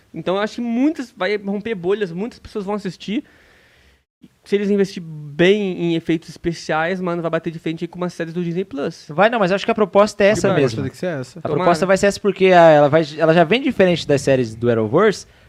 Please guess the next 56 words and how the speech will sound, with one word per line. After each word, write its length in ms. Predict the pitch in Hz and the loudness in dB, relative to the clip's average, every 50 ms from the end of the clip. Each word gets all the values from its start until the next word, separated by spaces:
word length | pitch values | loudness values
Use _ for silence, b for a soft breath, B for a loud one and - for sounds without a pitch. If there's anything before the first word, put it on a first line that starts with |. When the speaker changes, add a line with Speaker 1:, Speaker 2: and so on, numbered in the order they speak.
| b b _ | b b _
Speaker 2:
com 120 | - 185 | -4 -4
menos 280 | 180 165 165 165 175 156 | 2 2 4 4 4 2
episódios. 720 | 180 180 202 185 143 139 120 110 95 98 95 90 - - _ | 0 -2 -2 2 4 4 4 4 2 -2 -10 -10 -12 -18 _
Vão 120 | - 120 120 | -8 -8 -4
ter 160 | 117 151 151 | -2 -4 -4
treze 580 | - _ - 151 143 131 113 95 92 90 90 98 _ _ _ | 0 _ 2 2 4 2 0 -2 -8 -14 -16 -18 _ _ _
Speaker 1:
Pra 100 | 160 151 | -8 -6
ter 80 | - | -4
Speaker 2:
nessa 120 | 151 151 156 | -4 -4 -4
Speaker 1:
mais 100 | 156 - | -4 -2
Speaker 2:
primeira 200 | - 160 - 127 127 175 | -2 0 0 2 2 2
Speaker 1:
qualidade, 80 | 180 180 | 2 2
Speaker 2:
temporada. 180 | 180 180 - - | 2 4 4 6
Speaker 1:
tipo 100 | 170 165 | 4 4
a 40 | 233 | 4
Stargirl. 360 | 220 - - 220 220 220 185 190 | 0 0 -2 -2 -2 -2 -2 -2
Speaker 3:
Como 140 | 175 160 165 | 0 0 2
eu 40 | |
já 100 | 151 160 | 0 0
conversei 380 | 151 151 160 151 156 139 147 165 | -2 -2 -4 -4 -4 -4 -4 0
Speaker 2:
É. 120 | 147 143 135 | 2 2 2
Speaker 3:
contigo, 220 | 117 110 180 160 | 2 0 -2 -2
pra 160 | 143 156 156 | -2 -2 -4
mim, 220 | 156 156 160 165 165 _ | -2 -2 -4 -6 -6 _
esse 200 | 170 180 208 - | -4 -4 -4 -4
é 40 | 269 | -10
o 20 | |
formato 420 | 247 _ 240 202 185 202 196 190 - | -6 _ -4 -4 -4 -6 -8 _ -14
cer-, 340 | - - 175 160 170 180 - | -10 -8 -6 -6 -6 -6 -8
certo 380 | - - - 170 170 175 _ 185 | -10 -10 -8 -8 -8 -8 _ -12
de, 260 | 151 170 170 165 156 | -8 -6 -6 -6 -8
das 340 | 143 143 135 135 156 190 185 | -10 -12 -10 -8 -8 -8 -8
séries 360 | - - 170 147 151 - - - | -8 -8 -6 -6 -6 -8 -10 -14
que 60 | - | -12
ela 100 | 165 160 | -12 -12
tem 120 | 151 - 151 | -10 -12 -16
que 80 | - | -16
ter, 140 | _ _ 170 | _ _ -10
pelo 160 | 165 - 165 | -8 -8 -8
menos 300 | 156 156 165 175 165 - b b b b b b b _ _ | -8 -8 -10 -10 -12 -14 b b b b b b b _ _
pra 180 | - 226 269 | -6 -4 -2
hoje. 300 | 277 247 233 185 139 131 | 0 0 0 0 0 -4
Até 120 | 151 - 240 | -4 -6 -6
pra 220 | 233 - 339 330 | -4 0 -2 -2
mim, 220 | 294 233 190 156 147 | 0 -2 -4 -4 -4
entendeu? 420 | 135 143 131 139 151 147 135 107 | -4 -4 -2 0 0 0 0 -2
Acho 180 | 120 135 135 - | -2 -6 -8 -8
que 40 | - | -6
Speaker 2:
Sim, 140 | - 147 208 | -2 2 4
Speaker 3:
são, 80 | 175 180 | 6 6
Speaker 2:
hoje 180 | 196 - 196 | 6 4 2
em 40 | 196 | -4
dia, 240 | 160 135 156 175 180 | -4 0 0 0 0
sim. 140 | 175 - 156 | 0 -4 -4
Speaker 3:
é, 60 | 151 147 - | -4 -4 -4
episódios 760 | 165 - - 156 135 143 151 147 143 139 135 123 - - - | -8 -6 -6 -8 -4 -2 -2 -2 -2 -4 -6 -12 -12 -18 -20